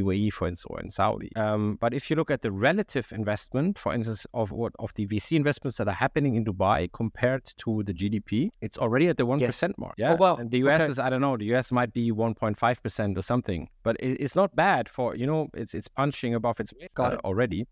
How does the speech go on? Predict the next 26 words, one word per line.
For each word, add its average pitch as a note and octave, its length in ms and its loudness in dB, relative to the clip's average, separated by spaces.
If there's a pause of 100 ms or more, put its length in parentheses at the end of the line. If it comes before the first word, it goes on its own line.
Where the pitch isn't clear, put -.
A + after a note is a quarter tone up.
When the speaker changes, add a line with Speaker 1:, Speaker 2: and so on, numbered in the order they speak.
(360)
Speaker 2:
Yes. B2 200 4
Speaker 1:
Um, B2 240 0
and C#3 180 0
what E3+ 220 0
you F3 100 2
definitely D#3 480 2
see, F#2+ 500 -6
uh, F2 200 -8 (100)
in E3+ 180 4
Saudi G#2 540 2 (120)
and A#2+ 260 0
in A2+ 160 -4
particular B2 420 -2
in A#2+ 80 2
the G#2+ 80 0
U F#2+ 180 0
A D2 60 -2
E, E2+ 260 -6
there A#2 360 2
are A#2 40 4
many, D3 460 0
many C#3 340 2
government A#2 540 2
fo-, - 200 -6
uh, G2+ 640 -2
driven G2+ 520 -2